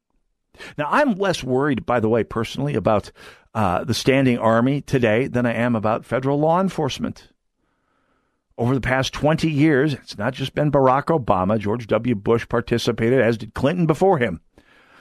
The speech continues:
The idea that practically every federal bureaucracy has a swat team or m-, several swat teams, not just the F B I,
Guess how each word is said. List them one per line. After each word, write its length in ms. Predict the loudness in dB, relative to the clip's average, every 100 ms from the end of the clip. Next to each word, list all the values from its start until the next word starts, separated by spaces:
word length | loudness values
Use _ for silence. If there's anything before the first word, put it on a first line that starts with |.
| _
The 120 | -2
idea 340 | 0 2 2 0
that 160 | -2
practically 500 | -6 -8 -8 -4 -2
every 220 | 0 0 0
federal 360 | 0 0 0
bureaucracy 640 | 2 2 0 0 -4 -4 -6
has 440 | 0 2 2 0
a 100 | -4
swat 380 | 0 2 0 0
team 380 | 2 4 2 -2 _ _ -20 -20 -20 -2
or 200 | 2 4
m-, 340 | 2 -2 -4
several 500 | -4 0 2 4 2
swat 400 | 2 0 -2 -2
teams, 320 | -2 -2 -2
not 160 | -8 -8
just 220 | -10 -10
the 140 | -10
F 200 | -10 -10
B 160 | -4 2
I, 560 | 2 4 2 0 -4